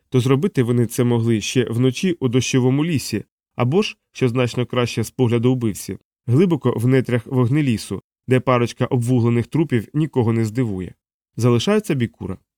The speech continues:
мої примітивні підопічні. Я подумував вернутися через огнелісся без громовідводів, але дуже швидко відмовився від цієї затії.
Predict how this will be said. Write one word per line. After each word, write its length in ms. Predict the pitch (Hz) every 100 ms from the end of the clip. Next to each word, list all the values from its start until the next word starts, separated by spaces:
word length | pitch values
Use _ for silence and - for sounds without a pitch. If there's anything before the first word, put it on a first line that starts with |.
| _ _ -
мої 180 | 127 202
примітивні 640 | - 127 113 123 113 113
підопічні. 680 | 123 117 135 - - - - _ _ _ _ -
Я 220 | 120 117
подумував 580 | 113 120 120 117 113 107 _ -
вернутися 520 | 127 123 123 120 117
через 300 | 120 120 107
огнелісся 680 | 131 113 120 160 175 117 107
без 220 | 117 110
громовідводів, 840 | - 120 123 120 117 113 107 104 - _ -
але 200 | 123 127
дуже 240 | 120 127
швидко 380 | 120 156 175 123
відмовився 560 | 117 113 165 117 - 120
від 240 | 123 117
цієї 320 | - 117 113
затії. 500 | 107 131 - 87 87